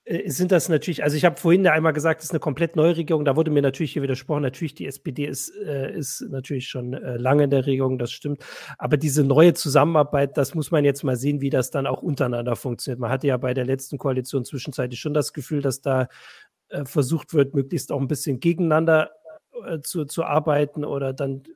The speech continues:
ähm, also nicht ganz so vielleicht harmonisch und man sich nicht so einig war. Und das wäre ja gerade bei einem Thema wie Digitalisierung, das auf viele verschiedene Ministerien aufgeteilt ist, natürlich sehr hilfreich, wenn sich alle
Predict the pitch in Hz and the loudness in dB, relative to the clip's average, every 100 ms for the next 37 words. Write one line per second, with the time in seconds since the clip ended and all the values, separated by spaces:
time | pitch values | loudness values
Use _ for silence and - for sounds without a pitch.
0 | _ - 156 143 135 135 - - - - | _ -12 -8 -6 -6 -8 -12 -20 -20 -6
1 | 139 151 - 156 147 160 147 147 131 147 | -2 -2 0 2 2 0 2 0 2 0
2 | 139 165 170 156 135 127 147 160 131 170 | 2 0 0 -2 -4 -4 -4 -6 -4 -4
3 | 139 165 175 165 156 139 143 160 160 147 | 0 0 0 2 2 2 -2 2 4 4
4 | 127 139 165 156 143 139 127 156 156 135 | 4 2 2 2 2 0 0 0 2 2
5 | 135 139 139 143 131 131 160 147 135 - | -4 -6 -2 0 0 0 0 0 -2 -4
6 | 127 - 185 165 143 - 160 143 135 131 | -6 -2 -2 0 -2 -2 -2 2 2 0
7 | 160 165 139 131 131 - 135 139 135 131 | 0 0 -2 -8 -10 -8 -8 -8 -12 -8
8 | 147 123 - 131 160 - 127 131 147 135 | -8 -6 -2 0 0 -2 -6 -4 -4 -6
9 | 135 - 139 147 | -6 -6 0 0